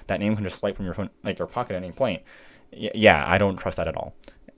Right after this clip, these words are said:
But so I don't really view cell phones as secure. It's inherently insecure. Regardless, I will probably be switching to this. I understand that, you know, buying a Google device is technically supporting Google practices,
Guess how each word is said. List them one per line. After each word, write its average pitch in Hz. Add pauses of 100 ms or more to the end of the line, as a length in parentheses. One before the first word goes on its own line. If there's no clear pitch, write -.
But -
so 90
I 92
don't 113
really 110
view 95
cell 92
phones 87
as 87
secure. 85
It's 101
inherently 110
insecure. - (880)
Regardless, 131 (840)
I 120
will 131
probably 185
be 143
switching 123
to 92
this. 101
I 101
understand 117
that, 107
you 104
know, 92
buying 90
a 95
Google 92
device 90
is 92
technically 95
supporting 95
Google 92
practices, 107